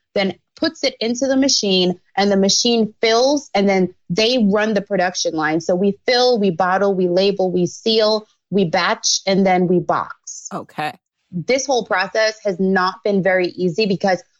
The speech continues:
Speaker 1: we don't have guidance. There's not someone who is in this industry who is like, "Hey, girl, hey, heard you
Speaker 2: <laughs>
Speaker 1: wanna open your own manufacturing
Speaker 2: Yeah.
Speaker 1: space. Let me show you." But it was important for us because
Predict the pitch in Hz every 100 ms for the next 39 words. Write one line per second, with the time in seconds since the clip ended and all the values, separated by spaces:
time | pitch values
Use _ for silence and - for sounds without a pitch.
0 | _ 202 262 202 233 240 - 208 220 185
1 | 170 180 202 170 165 165 214 208 233 240
2 | 240 - 214 208 196 185 185 _ _ _
3 | - 254 240 - 226 214 208 - 214 208
4 | 196 - 185 180 175 190 208 202 196 175
5 | 180 - 277 330 285 277 262 269 269 233
6 | 214 _ _ 247 254 240 247 247 214 240
7 | - 240 240 208 240 233 226 220 247 240
8 | 254 240 208 262 220 202 - 208 190 214
9 | - - 247 277 202 190 185 - _ 240
10 | 220 - - 370 285 254 226 240 330 254
11 | - 202 190 - 208 226 202